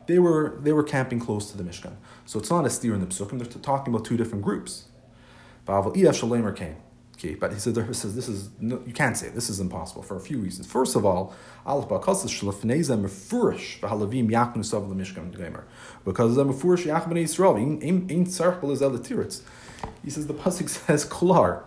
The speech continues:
that the pre-, prior pasuk was talking about the Levim. This pasuk is talking about Bnei Yisrael.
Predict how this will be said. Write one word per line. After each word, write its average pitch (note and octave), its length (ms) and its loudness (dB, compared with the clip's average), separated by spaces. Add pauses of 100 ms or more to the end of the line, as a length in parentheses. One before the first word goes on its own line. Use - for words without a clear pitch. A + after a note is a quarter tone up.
(520)
that A2+ 400 -2
the G#2 80 -8
pre-, F3+ 320 2
prior F3+ 360 6
pasuk C#3+ 360 4
was - 120 -2
talking C#3 300 0
about A2 120 -2
the G2 60 -6
Levim. F#2 420 -2 (540)
This F#3 160 4
pasuk D#3+ 360 0
is C3 100 -6
talking B2+ 320 0
about G#2 300 2
Bnei G2+ 220 0
Yisrael. F2+ 600 -4